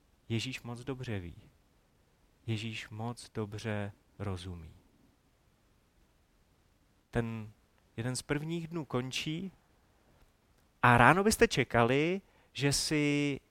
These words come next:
Ježíš přispí. Vstane v devět, pak se jde proběhnout, už má v nějakém dobrém hotelu objednaný brunch s přáteli, aby si udělal dobře,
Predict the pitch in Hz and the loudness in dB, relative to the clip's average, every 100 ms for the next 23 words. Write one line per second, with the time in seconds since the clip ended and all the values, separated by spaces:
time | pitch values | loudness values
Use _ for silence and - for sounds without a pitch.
0 | _ 110 123 120 127 123 - - - 120 | _ -2 -2 0 -4 -8 -10 -4 2 4
1 | - - 101 - - _ _ _ _ _ | 2 0 -8 -8 -14 _ _ _ _ _
2 | _ - _ _ - - 107 90 90 107 | _ -20 _ _ -2 0 2 0 -2 2
3 | 120 120 120 - - - - - 123 - | 6 6 4 -6 -20 -20 -20 -4 0 2
4 | 104 95 120 123 147 139 147 147 147 147 | 0 0 2 6 6 6 6 4 2 -2
5 | - - - - 127 120 113 110 110 107 | -10 -20 -8 -6 4 8 8 8 6 4
6 | 110 107 113 104 104 104 104 117 117 123 | 2 2 2 0 -4 -6 -2 0 4 4
7 | 117 143 165 156 151 147 - 120 117 120 | 4 0 4 4 4 4 4 2 4 2
8 | 123 120 120 107 98 113 104 117 120 - | 4 2 0 -2 0 4 4 2 -2 -8
9 | - - 85 - 135 160 175 202 _ - | -6 -4 -4 2 4 4 2 -2 _ -20
10 | - - - - 113 110 120 117 117 117 | -20 -20 -20 -2 0 2 2 4 2 0
11 | 113 - - 131 160 165 170 170 175 120 | -2 -4 -6 -8 -4 -4 -4 -6 -2 -2
12 | 82 | -2